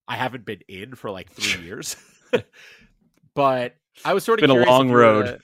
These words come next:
Speaker 2: <laughs>
Speaker 1: gonna, yeah. But I was sorta curious if you were gonna, like, convince me, like, "Hey,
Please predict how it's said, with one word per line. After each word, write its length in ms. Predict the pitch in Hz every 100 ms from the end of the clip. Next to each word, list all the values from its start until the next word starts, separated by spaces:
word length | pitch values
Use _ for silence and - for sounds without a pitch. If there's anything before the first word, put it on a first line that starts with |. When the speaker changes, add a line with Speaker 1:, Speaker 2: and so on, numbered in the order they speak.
| _
Speaker 2:
<laughs> 100 | -
Speaker 1:
gonna, 280 | - 139 - _ _ _ _ _ -
yeah. 240 | 110 78 - _ _
But 100 | 151
I 20 |
was 100 | 165
sorta 160 | 220 247
curious 260 | - 185 139
if 60 |
you 100 | 131
were 60 | 135
gonna, 140 | 127
like, 160 | 120 107
convince 400 | 120 92 113 -
me, 140 | 104
like, 140 | 98 -
"Hey, 500 | 190 170 107 87